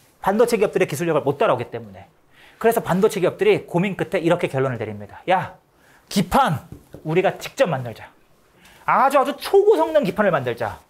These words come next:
근데 그 기판 어떻게 만들 건데? 피씨비 업체들이 만드는 피씨비 공법대로 만들지 말고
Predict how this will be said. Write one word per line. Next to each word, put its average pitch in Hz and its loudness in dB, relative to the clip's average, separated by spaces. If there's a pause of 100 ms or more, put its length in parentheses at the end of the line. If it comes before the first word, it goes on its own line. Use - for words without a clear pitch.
(360)
근데 294 0
그 247 -2
기판 196 -2
어떻게 - -2
만들 190 0
건데? 117 -6 (520)
피씨비 330 0
업체들이 277 -2
만드는 208 -4
피씨비 285 -4
공법대로 220 0
만들지 190 2
말고 170 2